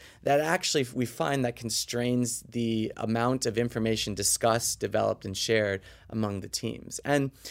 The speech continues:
we studied that in quite an interesting way. We actually brought teams together in a lab where, under this guise of we wanted them to develop creative ideas to market and sell the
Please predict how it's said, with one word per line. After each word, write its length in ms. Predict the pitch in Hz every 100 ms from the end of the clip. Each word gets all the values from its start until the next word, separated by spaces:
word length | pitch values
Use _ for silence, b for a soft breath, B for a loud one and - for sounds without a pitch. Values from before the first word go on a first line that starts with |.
| B B
we 100 | 160
studied 360 | - - 175
that 140 | 135 123
in 140 | 117
quite 260 | 110 147 131
an 100 | 127
interesting 520 | 123 123 - 113 110
way. 160 | 135
We 160 | 123 127
actually 360 | 151 - - 151
brought 420 | 131 135 131 - b b b -
teams 380 | - 180 196 -
together 360 | 135 123 117
in 220 | 120 113
a 60 | 110
lab 580 | 104 135 113 - - - B B B B
where, 560 | 113 127 127 123 123 120 b
under 240 | - 185 202
this 220 | 156 135
guise 400 | - 123 127 120
of 140 | 117
we 80 | 117
wanted 380 | 107 117 147 147
them 140 | 131 131
to 120 | 120
develop 460 | 110 110 113 113
creative 440 | - - 120 135 127
ideas 640 | 120 110 107 107 101 - - b b
to 100 | 113
market 400 | 110 123 135 135
and 120 | 113
sell 360 | - 113 107 101
the 400 | 104 104 101